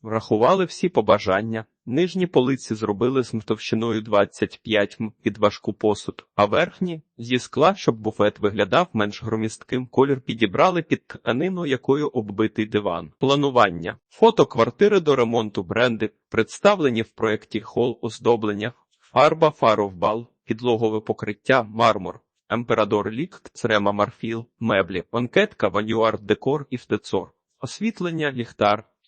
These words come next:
Гінкелі Ліхтінгостинея, оздоблення, фарба, фаровбал, меблі, стільці, Дантоне Гоме стіл,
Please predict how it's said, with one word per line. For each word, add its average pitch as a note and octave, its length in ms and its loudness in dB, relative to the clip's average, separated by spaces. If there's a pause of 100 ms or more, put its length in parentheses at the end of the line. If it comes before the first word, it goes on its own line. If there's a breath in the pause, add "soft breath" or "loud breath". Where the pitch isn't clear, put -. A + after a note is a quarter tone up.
Гінкелі A#2+ 520 -2
Ліхтінгостинея, G#2 1200 -2
оздоблення, G#2+ 760 -2 (340)
фарба, G#2 540 2 (280)
фаровбал, G#2 760 2
меблі, F#2+ 440 -4 (200)
стільці, C#3+ 640 -4 (280)
Дантоне A#2 540 2
Гоме A#2+ 380 0
стіл, A#2+ 400 -10